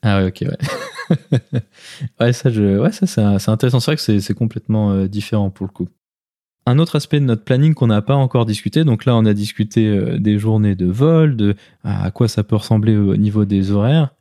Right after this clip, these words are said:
Et il y a aussi un autre type, euh, de, de journée de travail qu'on n'a pas encore évoqué, c'est, euh, tout ce qui est le si-, les journées de simu et de formation. Alors ça, c'est évidemment une large minorité de, de notre travail,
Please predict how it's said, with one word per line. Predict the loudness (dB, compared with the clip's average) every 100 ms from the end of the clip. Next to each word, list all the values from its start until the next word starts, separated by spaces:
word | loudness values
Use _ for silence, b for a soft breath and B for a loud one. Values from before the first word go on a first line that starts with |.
| -2
Et | 2
il |
y | 2
a |
aussi | 2 0 0
un | 2 2
autre | 2 -2
type, | -4 -4 -4 -6
euh, | -6 -6
de, | -4 -2 0 -2 -6
de | -4 -2
journée | 2 2 2
de |
travail | -2 -4 0 0
qu'on | 0 0
n'a | 0
pas | 0 2 2
encore | 0 0 0
évoqué, | 0 0 -2
c'est, | 0 -2 -4 _ _ -2
euh, | -2 0
tout | -4
ce |
qui | 0 -2
est |
le |
si-, | -2 -6
les | -2 0
journées | 2 2 0
de |
simu | 0 2 2
et |
de | 0
formation. | 0 0 -2 -4 -6 _ _ -4
Alors | -2 2
ça, | 0
c'est | 2 0
évidemment | 0 0 2 2 2 0
une | -2 -2
large | 0 -2 0
minorité | 2 4 4 2 0 -2 -2
de, | 0 0 0 -4 -6
de | -4
notre | -2 -2 -4
travail, | -2 0 2 2